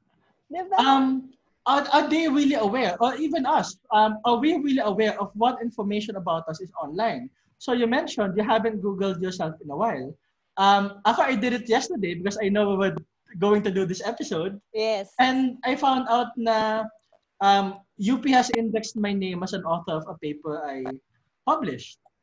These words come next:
Speaker 1: Mm-hmm.
Speaker 2: And I didn't know na online na yung indexing ni U P. So I'm pretty sure si Dan naka-index na din doon. Um, and you'll know once you start publishing na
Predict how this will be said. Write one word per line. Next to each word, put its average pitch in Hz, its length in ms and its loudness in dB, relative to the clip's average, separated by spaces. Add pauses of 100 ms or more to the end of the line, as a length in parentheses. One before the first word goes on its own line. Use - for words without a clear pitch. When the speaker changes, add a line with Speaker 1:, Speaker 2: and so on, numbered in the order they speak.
(100)
Speaker 1:
Mm-hmm. 277 420 -2
Speaker 2:
And 233 300 2
I 247 80 2
didn't 277 400 0
know 262 240 2
na 220 400 2 (400)
online 240 400 4
na 240 40 2
yung 233 280 0
indexing 214 500 0
ni 196 220 0
U 156 80 -6
P. 285 320 -6 (480)
So - 160 -4
I'm 240 240 2
pretty 247 240 0
sure 269 180 -4
si 262 140 -4
Dan 202 420 2
naka-index 180 600 -6
na 160 80 -8
din 160 160 -6
doon. 160 400 -2 (720)
Um, 196 560 6 (440)
and 233 360 4 (240)
you'll 226 240 4
know 262 240 6
once 233 240 4
you 233 80 -4
start 214 320 0
publishing 240 580 -2
na 196 380 0